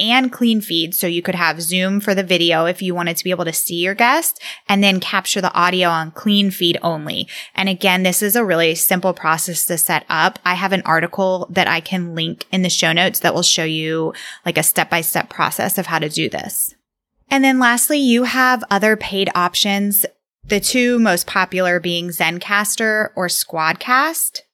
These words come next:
And on these programs,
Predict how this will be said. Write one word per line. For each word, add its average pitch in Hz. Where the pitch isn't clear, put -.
And 196
on 196
these 220
programs, 202